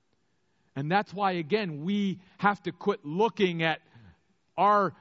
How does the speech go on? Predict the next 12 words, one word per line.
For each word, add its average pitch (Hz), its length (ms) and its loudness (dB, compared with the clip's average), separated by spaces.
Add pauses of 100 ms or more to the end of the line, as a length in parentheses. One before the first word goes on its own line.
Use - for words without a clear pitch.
limitations 185 1200 2
and 151 200 0 (240)
our 202 220 6
lack 196 360 4
of 180 80 -4
having 180 480 -2
this 196 420 0
or 160 140 0
that. 175 640 2 (840)
'Cause 196 200 4
many 285 280 0
times 233 520 2